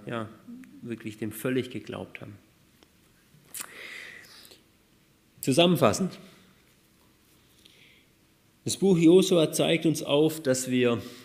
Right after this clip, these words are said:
einmal unsere Verheißungen kennen müssen und dann eben auch wahrnehmen sollen, weil Gott doch schon alles vorbereitet hat.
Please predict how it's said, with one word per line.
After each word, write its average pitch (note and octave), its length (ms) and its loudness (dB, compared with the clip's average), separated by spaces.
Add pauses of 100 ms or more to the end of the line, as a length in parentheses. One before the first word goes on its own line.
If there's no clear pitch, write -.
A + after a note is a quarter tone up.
(140)
einmal C#3 440 0
unsere A#2 280 -4
Verheißungen A2 800 -4
kennen C3+ 360 0
müssen F#3+ 420 -6 (920)
und C3+ 200 -2
dann C#3 180 -4
eben C3 200 -4
auch A#2+ 220 -8
wahrnehmen G#2 480 -4
sollen, G#2+ 380 -10 (1700)
weil A2+ 100 -2
Gott D3 240 -4
doch C#3 100 -6
schon - 300 -8
alles C#3 360 -4
vorbereitet G#2+ 800 -8
hat. - 180 -18